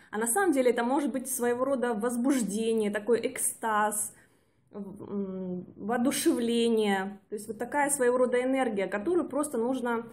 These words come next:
вот с-, с-, со знака минус перевернуть в знак плюс. Когда вы говорите на аудиторию, вот этот страх, если вы проявляете уверенность и с энергией говорите с аудиторией, то, а,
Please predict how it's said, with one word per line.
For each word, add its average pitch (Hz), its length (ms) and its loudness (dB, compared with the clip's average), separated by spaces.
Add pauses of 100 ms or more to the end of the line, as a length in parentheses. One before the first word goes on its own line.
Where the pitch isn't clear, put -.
(260)
вот - 260 -10 (1300)
с-, 233 60 -12
с-, - 260 -4
со 262 140 2
знака 247 420 4
минус 302 640 2 (200)
перевернуть 247 560 -2
в 233 40 -6
знак 254 360 -2
плюс. 233 340 2
Когда 226 300 0
вы 240 100 2
говорите 247 440 0
на 214 100 0
аудиторию, 262 600 2
вот 214 140 -2
этот - 220 -2
страх, 381 500 -4 (420)
если 254 280 -2
вы 247 120 0
проявляете 240 580 2
уверенность 226 720 2
и 240 60 -6
с - 120 4
энергией 277 480 2
говорите 208 380 0
с 208 100 -2
аудиторией, 202 580 0
то, 214 520 0 (720)
а, 180 500 -10